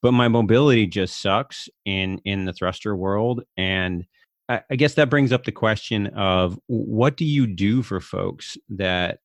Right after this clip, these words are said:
w-, when you analyze their baseline and you see that, you know, they're, they're a little bit slower on a thruster, and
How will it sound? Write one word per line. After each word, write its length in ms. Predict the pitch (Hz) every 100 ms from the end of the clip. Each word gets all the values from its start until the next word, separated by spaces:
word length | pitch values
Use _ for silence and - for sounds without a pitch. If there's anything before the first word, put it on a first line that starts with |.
| _ _ 113
w-, 180 | 117
when 160 | 120 113
you 80 | 139
analyze 500 | 135 135 123 113 98
their 120 | 101
baseline 580 | 98 101 - 95 87 90
and 100 | 95
you 120 | 98
see 260 | - 104 98
that, 160 | 95
you 140 | 98 92
know, 80 | -
they're, 160 | 85
they're 120 | - 92
a 20 |
little 120 | 95
bit 120 | 90
slower 380 | - 98 92 90
on 100 | 90
a 60 | 87
thruster, 640 | 92 87 90 95 87
and 100 | 87